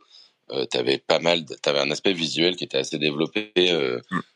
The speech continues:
Speaker 1: euh, dans les, dans les, dans les rave parties, euh, t'avais toujours des vi-, les, c'est un peu l'apparition aussi des V J à ce moment-là.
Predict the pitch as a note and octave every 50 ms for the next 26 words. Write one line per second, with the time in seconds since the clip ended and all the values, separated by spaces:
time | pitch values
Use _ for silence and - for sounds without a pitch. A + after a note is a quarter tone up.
0 | _ _ - _ - C2+ C#2 C#2 D#2 D2 D2 C#2+ C2+ C2+ C#2 C2+ C2+ C#2 B1+ B1
1 | B1+ C2 C2+ C2+ - C2+ B1+ C2 C2+ B1 C#2 C#2 - - C#2+ C2 - - - -
2 | F2 F2+ F2 F2 F2 D#2 C#2 C2 - C2+ B1 A#1+ - D#2 E2 D#2+ C#2+ C#2+ C#2 C2
3 | C2+ - - D2 C#2+ A#1 - - - - C2 B1+ B1+ - F2 D#2+ D2 - D2+ C#2
4 | D#2 D#2+ - - F#2 E2+ D#2+ - - E2 D#2+ D2+ C2+ C2+ D#2 D#2+ D2+ D2 D#2+ F2
5 | F2 D#2 C#2 - - C2+ D2 D2+ C#2 C#2 D2+ F2 F#2